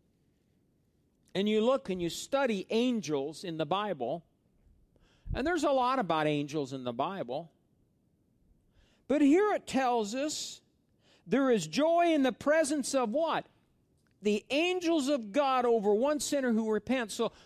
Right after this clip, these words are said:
one sinner repents, all of a sudden in heaven,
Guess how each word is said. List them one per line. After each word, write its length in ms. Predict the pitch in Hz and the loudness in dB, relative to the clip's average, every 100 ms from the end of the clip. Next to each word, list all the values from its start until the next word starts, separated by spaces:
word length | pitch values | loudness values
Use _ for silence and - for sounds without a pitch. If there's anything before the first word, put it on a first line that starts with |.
| _ | _
one 340 | 208 381 427 | 0 0 0
sinner 560 | 285 - 403 370 330 247 - | -2 0 0 2 0 0 -2
repents, 720 | 262 294 254 330 269 233 - - | 0 0 0 0 -2 -6 -12 -2
all 300 | 339 415 453 | 2 4 4
of 60 | 403 | 2
a 80 | |
sudden 480 | - - 370 370 311 | -2 0 0 0 0
in 40 | 254 | 2
heaven, 540 | 302 349 269 269 | 2 2 2 0